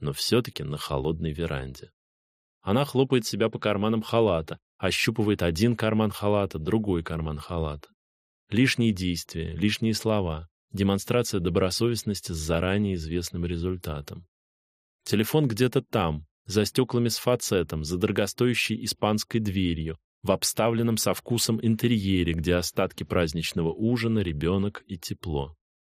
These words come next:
«Позвоните с моего». Курьер решил ее добить.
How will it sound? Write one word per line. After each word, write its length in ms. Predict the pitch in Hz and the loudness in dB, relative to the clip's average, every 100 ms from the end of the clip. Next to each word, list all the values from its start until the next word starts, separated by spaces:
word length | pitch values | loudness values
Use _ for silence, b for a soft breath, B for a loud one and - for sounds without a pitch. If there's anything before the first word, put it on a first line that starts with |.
| _ _ - | _ _ -4
«Позвоните 480 | 104 135 165 151 | 2 4 4 2
с 80 | - | 2
моего». 540 | 113 123 127 95 67 73 _ _ | 4 4 4 2 -4 -10 _ _
Курьер 440 | - 92 82 101 117 | -6 -4 0 2 2
решил 480 | 90 85 - 90 87 | 0 -2 0 -2 -2
ее 160 | 85 | -2
добить. 580 | 78 87 80 73 - | 0 -2 -2 -10 -12